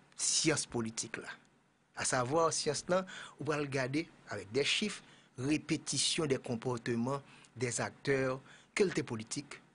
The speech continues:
quel était social, quel était économique. Nous tournons dans le pays ça exactement en mille neuf cent quatre-vingt-cinq. E de katrevensenk, m di, bon,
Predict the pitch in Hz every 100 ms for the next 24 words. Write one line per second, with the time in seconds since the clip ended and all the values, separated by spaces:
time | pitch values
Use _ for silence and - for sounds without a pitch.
0 | _ - 139 113 - 107 - 117 120 127
1 | - - 110 110 104 101 101 104 - _
2 | _ _ _ _ _ _ - 147 143 131
3 | 120 127 120 117 117 123 - 127 123 127
4 | 123 - - - 71 - - 78 - -
5 | _ _ _ _ 127 117 - 120 127 135
6 | - - 120 113 135 208